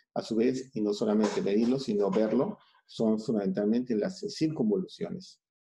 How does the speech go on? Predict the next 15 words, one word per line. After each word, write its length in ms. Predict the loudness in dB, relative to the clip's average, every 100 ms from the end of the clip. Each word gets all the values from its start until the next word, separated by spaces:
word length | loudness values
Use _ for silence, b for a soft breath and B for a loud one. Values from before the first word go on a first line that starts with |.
| -10
Las 120 | -8
circunvoluciones 800 | -6 0 0 0 0 2 2 0
que 120 | -4
tenemos, 400 | -2 0 0 0 b b b b b
las 140 | -6 -4
circunvoluciones 720 | 0 0 0 0 2 2 2
que 360 | -2 0 0 0
es 100 | -2
importante 580 | -2 -2 0 0 2
acá, 420 | 2 0 -2 -6 -16 _ _ _ _ _ _ _ _ -20 -16 -6
que 100 | -2
vemos 440 | 0 2 0 -2
que 260 | -2 -2 -2
el 140 | -4
cerebro 580 | -2 0 2 2 2 -2